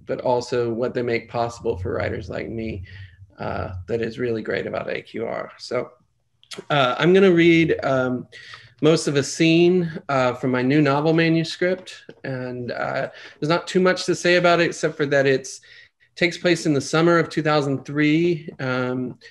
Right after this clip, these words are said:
when, uh, these, uh, four best friends have met up in Venice after not seeing each other for several years, and two of them have new partners. And, uh, I think that'll be it.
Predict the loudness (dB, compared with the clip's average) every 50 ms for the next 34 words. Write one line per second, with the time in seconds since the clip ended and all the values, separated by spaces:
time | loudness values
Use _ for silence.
0 | -20 -20 -20 _ _ _ _ -14 -8 -6 -4 -2 0 0 2 2 2 2 0 0
1 | 0 0 0 0 -2 -2 -2 -2 -2 -2 -2 -4 -6 -12 -8 -4 -2 0 0 0
2 | 0 0 -2 -2 -4 -4 -6 -10 -4 0 2 4 4 4 4 2 2 0 -2 -2
3 | 0 2 4 4 4 2 2 0 0 0 0 0 0 -2 -6 -6 -2 0 2 2
4 | 4 4 2 2 2 0 0 0 0 0 0 2 2 0 -2 -2 -2 -4 -4 -4
5 | -4 -4 -2 -2 -2 -2 -4 -6 -6 -4 -2 0 0 0 0 -2 -4 -4 -4 -4
6 | -4 -4 -6 -6 -6 -4 -2 -2 -2 -4 -6 -14 -20 -20 -20 -20 _ _ -2 -2
7 | 0 0 0 -2 -2 0 0 0 0 0 0 -2 -6 -8 -8 -6 -4 -4 -2 -4
8 | -4 -4 0 0 2 2 0 -2 -4 -6 -6 -8 -6 -6 -8 -8 -8 _ -6 -4
9 | -4 -4 -6 -8 -8 -10 -12 -18 _ _ _ _ _ _ _ _ _ _ _ _
10 | _ -18 -14 -12 -10 -10 -10 -8 -8 -8 -6 -8 -8 -10 -12 _ _ _ _ _
11 | -20 -16 -14 -14 -12 -10 -8 -4 -2 -2 -2 -2 -4 -10